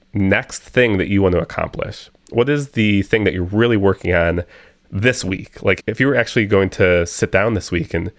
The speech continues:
take action on some of these blog posts or books you're reading or videos you're watching,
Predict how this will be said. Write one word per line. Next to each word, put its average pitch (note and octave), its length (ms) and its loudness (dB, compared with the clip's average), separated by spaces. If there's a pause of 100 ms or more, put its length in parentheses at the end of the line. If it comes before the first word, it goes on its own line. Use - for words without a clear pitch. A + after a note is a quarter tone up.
(220)
take - 340 -4
action F#2+ 440 0
on E2+ 200 2
some F#2 280 0
of F2 100 4
these E2+ 320 -4 (480)
blog A2 280 0
posts - 340 -4
or F2 100 -8 (380)
books B2 260 0
you're F2 100 0
reading E2 360 -4
or - 260 -6
videos G2 540 0
you're - 100 -6
watching, - 480 -6